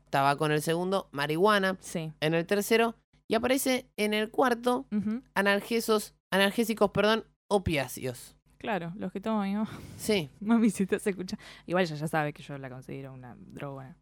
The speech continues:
Speaker 1: Es una drogodependiente.
Speaker 2: Sí. Sí, es drogodependiente. Tiene una relación, un, un, un vínculo con, con, con la su-, con esa sustancia,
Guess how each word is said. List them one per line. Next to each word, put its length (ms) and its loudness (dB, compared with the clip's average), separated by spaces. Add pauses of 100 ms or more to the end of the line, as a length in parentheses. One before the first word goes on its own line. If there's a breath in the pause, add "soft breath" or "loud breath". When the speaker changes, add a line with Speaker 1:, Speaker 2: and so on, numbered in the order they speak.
(120)
Speaker 1:
Es 180 -4
una 140 0
drogodependiente. 880 -2
Speaker 2:
Sí. 320 -6
Sí, 140 4 (760)
es 120 4
drogodependiente. 600 2
Tiene 220 0
una 140 4
relación, 640 2
un, 200 -4
un, 400 -2
un 220 -2
vínculo 440 0
con, 320 -4
con, 400 -6
con 180 -4
la 100 -6
su-, 160 -14
con 260 -6
esa 320 -6
sustancia, 640 -2